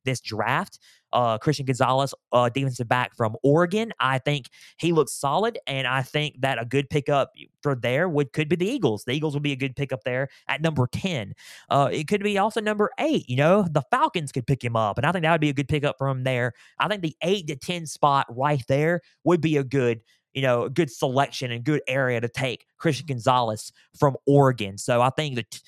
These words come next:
I think Christian Gonzalez is the best defensive back there, but I think Emmanuel Forbes from Mississippi State is, you know, giving some noise there. So that's my update on him. Also, an update on, uh, Kalijah Can-, uh, Kalijah Clancy from Pitt,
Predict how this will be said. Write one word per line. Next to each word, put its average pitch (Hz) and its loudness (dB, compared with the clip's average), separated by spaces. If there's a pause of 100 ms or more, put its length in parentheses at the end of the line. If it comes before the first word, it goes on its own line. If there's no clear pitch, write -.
(240)
I 135 0
think 139 -4
Christian 165 0
Gonzalez 139 2
is 117 -8
the 117 -2
best 127 0
defensive 127 -4
back 113 0 (180)
there, 131 4
but 135 2
I 147 2
think 139 -6
Emmanuel 131 -2
Forbes 135 2
from 117 -8
Mississippi 117 -6
State 127 -4 (200)
is, 135 -4 (120)
you 127 -2
know, 117 2
giving 143 0
some 131 -8
noise 123 2
there. 113 2
So - -10
that's 151 0
my 147 4
update 135 2
on 117 -2
him. 180 -2 (300)
Also, 226 0 (220)
an 156 2
update 170 2
on, 151 2
uh, 135 2
Kalijah 151 2
Can-, 170 0
uh, 131 4 (260)
Kalijah 156 0
Clancy 160 -2
from 123 2 (280)
Pitt, - 0